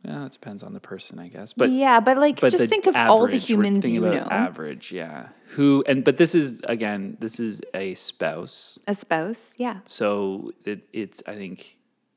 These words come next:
Speaker 1: well, is it easier to say that as a spouse? Eh, it depends. Well, especially since this guy is someone, now I'm really thinking about this. If this is somebody who, this is his reaction to that, she would be aware of that.
Speaker 2: Mm-hmm.
Speaker 1: So for her to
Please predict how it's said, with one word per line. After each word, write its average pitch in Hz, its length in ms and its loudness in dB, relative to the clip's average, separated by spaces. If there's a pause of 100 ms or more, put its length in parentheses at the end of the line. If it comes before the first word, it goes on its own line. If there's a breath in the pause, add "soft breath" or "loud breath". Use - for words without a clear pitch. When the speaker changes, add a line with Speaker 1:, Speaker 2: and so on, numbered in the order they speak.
(300)
Speaker 1:
well, 117 400 -4
is 117 160 -4
it 107 80 -4
easier 113 680 -4 (120)
to 104 140 -10
say 101 300 -6
that 95 420 -6
as 98 240 -10
a 98 200 -8
spouse? 98 580 -8 (500 soft breath)
Eh, 156 140 -6
it 139 260 -16
depends. 113 380 -6 (680 loud breath)
Well, 156 80 6
especially 151 400 4
since 117 320 -2
this 113 220 -2
guy 101 300 -2
is 98 200 -4
someone, 92 280 -6
now 117 140 4
I'm 113 100 2
really 107 240 4
thinking 113 360 -6
about 95 240 -6
this. 92 240 -4
If 110 120 -8
this 139 260 0
is 127 120 -4
somebody 104 520 -4
who, 95 380 -8
this 104 200 -8
is 95 140 -10
his 101 200 -10
reaction 90 800 -6
to - 160 -10
that, 82 400 -10
she - 240 -8
would 101 220 -4
be 92 100 -10
aware 90 340 -8
of 85 100 -16
that. 90 280 -8
Speaker 2:
Mm-hmm. 175 220 -4
Speaker 1:
So 113 160 2
for 98 180 -6
her 143 400 4
to 98 520 -6